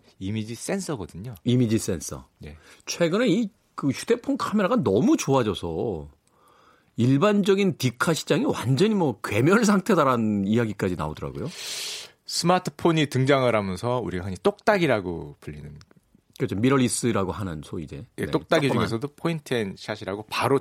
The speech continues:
Speaker 1: 바로 찍는 예전에 말하는 디카.
Speaker 2: 네.
Speaker 1: 정말 간단한 컴팩트 디카들이 사실상 시장이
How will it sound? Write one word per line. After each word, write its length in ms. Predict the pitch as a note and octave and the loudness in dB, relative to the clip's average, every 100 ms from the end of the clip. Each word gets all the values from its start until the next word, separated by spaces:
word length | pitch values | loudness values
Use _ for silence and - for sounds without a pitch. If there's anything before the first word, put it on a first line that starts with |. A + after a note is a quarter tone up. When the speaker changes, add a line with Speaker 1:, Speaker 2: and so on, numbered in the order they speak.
| - | 0
Speaker 1:
바로 180 | B2 | -4
찍는 380 | B2+ D3 D#3 C#3+ | -4 -4 -4 -2
예전에 460 | A2+ C#3+ D#3 D3 A2+ | -2 0 0 0 -2
말하는 320 | F2+ G2 G#2+ F#2+ | -6 -6 -8 -8
디카. 380 | C3 - E2 - - | -10 -8 -12 -12 -4
Speaker 2:
네. 320 | A2 F2+ B1 | 0 0 -2
Speaker 1:
정말 300 | C3 E3+ E3 | -2 2 2
간단한 360 | G2+ F#2 A2+ A2+ | 0 -4 -4 -4
컴팩트 400 | F3+ G3+ - B2 | -2 -2 -2 -6
디카들이 560 | G#2 G#2 F2+ G#2+ G#2+ - - _ | -6 -4 -2 0 0 -4 -20 _
사실상 460 | - F#3 F3 - C#3+ | -6 -4 -4 -4 -6
시장이 680 | - D#3 D3 C#3 C3 G#2+ | -4 -2 -2 -2 -6 -8